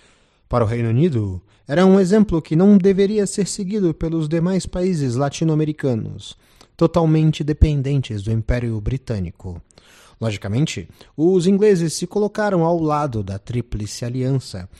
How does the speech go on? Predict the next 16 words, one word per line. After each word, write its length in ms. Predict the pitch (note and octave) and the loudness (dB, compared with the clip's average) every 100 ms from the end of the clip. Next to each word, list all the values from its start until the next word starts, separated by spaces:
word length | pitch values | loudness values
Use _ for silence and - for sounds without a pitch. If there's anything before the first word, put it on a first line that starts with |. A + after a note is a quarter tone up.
| - - | -14 -4
emprestando 680 | A#2+ - A2 - A#2+ G#2+ | 2 2 0 -4 -2 -2
dinheiro, 640 | F#2 A2+ B2+ D#3+ C#3+ G2+ F#2+ _ _ | -4 -4 -2 -2 -4 -8 -10 _ _
proporcionando 800 | - C#3 F#3 - G3+ G3+ G#3+ F#3+ | -6 -4 -6 -4 0 2 2 2
apoio 400 | F3 B3+ B3 A3 | -2 -4 -2 -2
militar 560 | G#3+ F3+ C3+ C3+ - _ _ _ _ _ _ | -4 -6 -8 -10 -12 _ _ _ _ _ _
e 80 | C#3+ | -10
suporte 560 | - D3 E3 C#3 - C#3 | -10 -10 -12 -10 -8 -6
logístico. 880 | D3 D3+ A#2 A2+ - - - E2 G#2 - - _ _ _ _ _ _ - | -4 -6 -10 -14 -16 -20 -18 -18 -18 -20 -20 _ _ _ _ _ _ -10
Era 300 | B2+ B2+ B2+ | -6 -4 -4
fundamental 920 | F#3+ F3+ F#3 G3 F#3 F3 D#3 B2+ A2+ | 4 4 6 4 4 2 0 -2 -2
para 220 | A#2+ G#2+ | -2 -2
o 40 | |
Reino 200 | F2 G2+ | -6 -6
Unido, 420 | F#2+ D3 A#2 F2+ F#2+ _ _ _ | -2 -4 -4 -10 -14 _ _ _
na 80 | A#2 | -4
região, 680 | G2+ A2+ G2+ G2 A#2+ D#3 F#2 | 0 0 -2 -6 -6 -6 -6